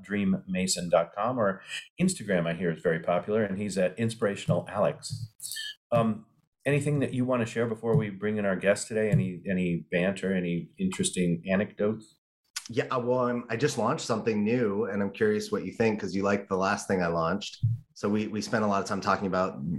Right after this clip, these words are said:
Speaker 2: your love adventure and my Tulum dating experiment.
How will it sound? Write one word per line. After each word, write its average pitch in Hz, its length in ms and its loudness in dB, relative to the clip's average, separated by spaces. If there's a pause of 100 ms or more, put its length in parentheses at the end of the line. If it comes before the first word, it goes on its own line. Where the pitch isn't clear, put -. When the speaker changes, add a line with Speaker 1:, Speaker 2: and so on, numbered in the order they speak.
(140)
Speaker 2:
your 104 480 0
love 101 240 0
adventure 90 760 0
and 87 300 0
my 92 280 2
Tulum 90 380 0
dating 90 280 2
experiment. 82 600 0